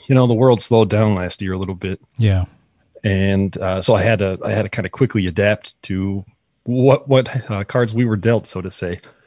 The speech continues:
Speaker 2: Yeah.
Speaker 1: And, uh, so, yeah, I got into it, and it was, it was to, to have a hobby, to keep myself busy, but really to, to, it's, yeah, give me more interest, more, more, uh, more direction, I guess you'd say,
Speaker 2: Mm-hmm.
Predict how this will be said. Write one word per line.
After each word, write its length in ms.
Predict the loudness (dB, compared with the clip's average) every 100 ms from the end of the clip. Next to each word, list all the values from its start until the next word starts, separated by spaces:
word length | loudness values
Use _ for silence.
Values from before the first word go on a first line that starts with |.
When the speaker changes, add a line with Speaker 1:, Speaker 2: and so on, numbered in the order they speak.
| _ _
Speaker 2:
Yeah. 220 | -2 0 0
Speaker 1:
And, 400 | -2 0 0 -2
uh, 260 | -2 -4 -6 -2
so, 140 | 2
yeah, 180 | 4 4
I 80 | 2
got 180 | 2
into 340 | 2 2 2 2
it, 200 | 0 -4
and 360 | -4 -4 -6 -10 _ _ _ -4
it 100 | 0
was, 220 | 0 -2 -4
it 80 | -2
was 160 | -2 -4
to, 180 | -6 -8 _
to 100 | -4
have 220 | -2 -2 -2
a 60 |
hobby, 360 | -2 -2 0 -2
to 80 | -2
keep 220 | -4 -2
myself 380 | -2 0 -2 -4
busy, 400 | -8 -6 -8 -10 _ _ _
but 180 | 0 2
really 280 | 4 4 2
to, 640 | 2 0 2 0 -4 -10 -18 _ _ _ -6
to, 140 | -4 -4 _ -20 -12
it's, 260 | -2 -2 2
yeah, 140 | 0
give 200 | 0 0
me 120 | 2 2
more 200 | 2 0
interest, 360 | -2 -4 -6
more, 180 | -4 -2
more, 480 | -2 -2 -2 -2 -4
uh, 220 | -6 -8 -12 _ _ _ _ _ _ 0
more 120 | 2
direction, 460 | 2 0 -2 -4 -6
I 80 |
guess 240 | -6 -8 -8
you'd 120 | -10
say, 280 | -6 -6 -2
Speaker 2:
Mm-hmm. 340 | 0 0 0